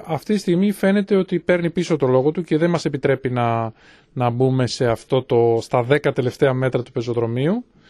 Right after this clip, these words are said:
ε, το οποίο θα δούμε πώς θα το αντιμετωπίσουμε. Θεωρώ ότι στο τέλος θα επικρατήσει η λογική και θα επιτραπεί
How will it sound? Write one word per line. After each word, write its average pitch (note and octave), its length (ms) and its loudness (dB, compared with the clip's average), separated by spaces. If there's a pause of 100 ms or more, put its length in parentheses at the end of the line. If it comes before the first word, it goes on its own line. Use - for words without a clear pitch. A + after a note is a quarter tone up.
(440)
ε, D3 640 4
το E3 140 -2
οποίο A#3 240 0
θα G3 140 0
δούμε E3+ 220 0 (100)
πώς - 500 -2
θα A#2+ 140 0
το A#2 60 -2
αντιμετωπίσουμε. F3+ 800 -2
Θεωρώ E3 360 4
ότι E3 260 0
στο D#3+ 140 -4
τέλος D#3+ 220 0
θα D#3 80 0
επικρατήσει C#3+ 640 0
η C#3 80 -2
λογική C3 460 -2
και C#3+ 140 0
θα C3 480 0
επιτραπεί B2+ 840 -2